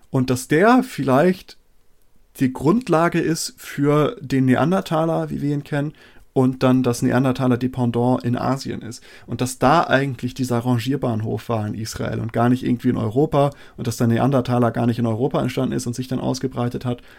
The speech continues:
sondern dass der, dass dieser, dieser wesentliche Punkt eigentlich in Israel ist und die sich dann nach Westen und Osten ausgebreitet haben. Ist also gerade eine große Diskussion,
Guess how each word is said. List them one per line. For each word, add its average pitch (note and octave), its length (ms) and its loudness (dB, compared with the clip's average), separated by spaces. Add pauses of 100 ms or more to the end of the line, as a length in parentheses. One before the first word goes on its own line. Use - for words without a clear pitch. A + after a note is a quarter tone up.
(140)
sondern A#2+ 320 2
dass G#2+ 240 -6
der, G#2 280 -2 (240)
dass - 140 -12
dieser, - 400 -6 (340)
dieser G#2+ 280 -10
wesentliche C#3+ 480 0
Punkt D3 340 0
eigentlich A#2 280 -4
in A2+ 140 -4
Israel B2+ 440 -2
ist C3 240 -2
und A2+ 160 -10 (100)
die C#3 140 -8
sich B2+ 200 -4
dann A2+ 280 -2 (360)
nach A2 300 -4 (240)
Westen B2 380 -2
und A#2+ 160 -4
Osten B2+ 320 -4
ausgebreitet - 680 -10
haben. - 240 -10
Ist B2 160 -8
also B2 320 -2
gerade D#3 320 4
eine C#3 160 2
große E3+ 380 0
Diskussion, C3 720 -4